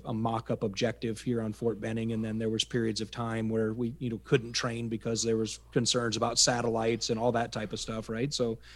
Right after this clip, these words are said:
we're training up and stuff. And we go over to, uh, at the time, Oman, and we're stationed out of Oman. And Oman is, uh, uh,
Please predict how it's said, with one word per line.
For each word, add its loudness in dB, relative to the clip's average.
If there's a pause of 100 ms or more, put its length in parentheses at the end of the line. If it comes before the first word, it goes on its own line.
(320)
we're 10
training 8
up 8
and 2
stuff. 4
And 4
we 8
go 10
over 4 (160)
to, 4
uh, 4 (500)
at 2
the 0
time, 4
Oman, 4 (240)
and -4
we're -4
stationed 2
out -2
of -4
Oman. -4 (180)
And -8
Oman 2
is, -2
uh, -8 (880)
uh, -6